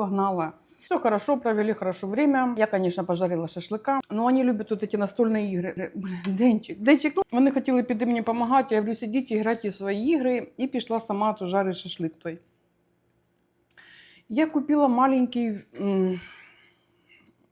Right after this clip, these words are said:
вот это угли. Маленький мішочок купила. Чисто я подумала, що мені його хватить. А мені його не хватило. Якщо б я була в Лас-Вегасі, я б той шашлик би не пожарила. А так як я нахожусь в лісу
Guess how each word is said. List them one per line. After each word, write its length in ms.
вот 140
это 340
угли. 400
Маленький 420
мішочок 440
купила. 340
Чисто 320
я 40
подумала, 400
що 140
мені 140
його 160
хватить. 500
А 100
мені 200
його 160
не 100
хватило. 560
Якщо 260
б 40
я 80
була 200
в 100
Лас-Вегасі, 500
я 80
б 60
той 100
шашлик 280
би 100
не 100
пожарила. 540
А 60
так 180
як 140
я 60
нахожусь 500
в 40
лісу 440